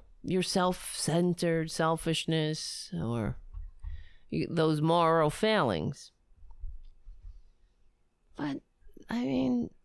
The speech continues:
people voted for this guy. And they will do it again.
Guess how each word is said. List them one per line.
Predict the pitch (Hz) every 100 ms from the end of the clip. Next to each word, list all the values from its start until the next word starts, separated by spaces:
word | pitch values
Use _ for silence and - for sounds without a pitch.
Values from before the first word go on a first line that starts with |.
| _ _ _ _
people | - 311 381 302
voted | 165 135 214 370 269 160
for | -
this | 135 98 -
guy. | - 78 58 - - - - - - - - _ _ _ _ _ _ _ _ _ _ -
And | 247 254
they | 262
will | 247 220
do | 180 269
it | 262
again. | 220 202 294 185